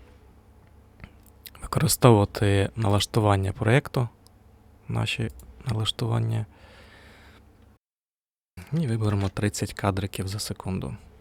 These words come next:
Аудіо нам не потрібне. Так,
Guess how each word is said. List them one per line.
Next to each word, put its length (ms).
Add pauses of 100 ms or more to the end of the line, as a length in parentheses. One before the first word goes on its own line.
(1700)
Аудіо 460
нам 260
не 240
потрібне. 680 (4000)
Так, 260